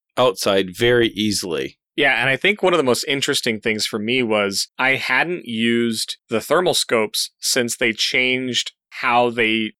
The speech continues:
Speaker 2: work with glass. So it used to be you would take a thermal up to the resort area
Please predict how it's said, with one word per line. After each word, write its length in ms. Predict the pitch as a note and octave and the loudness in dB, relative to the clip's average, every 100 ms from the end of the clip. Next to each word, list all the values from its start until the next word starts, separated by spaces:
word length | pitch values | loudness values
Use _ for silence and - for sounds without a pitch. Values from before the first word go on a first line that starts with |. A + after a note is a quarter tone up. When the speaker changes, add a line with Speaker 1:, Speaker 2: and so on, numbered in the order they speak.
| A2+ | -6
Speaker 2:
work 400 | G#2+ A2+ G#2+ - | 0 2 0 -6
with 180 | F#2+ | -10
glass. 640 | - F2+ E2+ D2 B1+ - - - | -6 -2 -2 -2 -6 -8 -8 -6
So 380 | - C#3 C3 | 0 4 6
it 160 | B2+ A2+ | 4 2
used 300 | C#3 G3+ - | 0 -2 -2
to 60 | C3 | -2
be 360 | B2 A#2+ A#2 | 2 2 2
you 120 | A#2 A2+ | 0 -2
would 120 | G#2+ | -2
take 140 | B2 | -2
a 60 | A2 | -2
thermal 560 | - A#2+ B2 A2+ A2 - | 0 0 2 0 0 0
up 240 | A2+ - | -2 -2
to 100 | - | -6
the 120 | G#2 | -4
resort 420 | F#2+ F#2 B2+ C#3 | -4 0 2 2
area 480 | A2+ G#2+ G#2 G2+ G2 | 2 2 2 2 0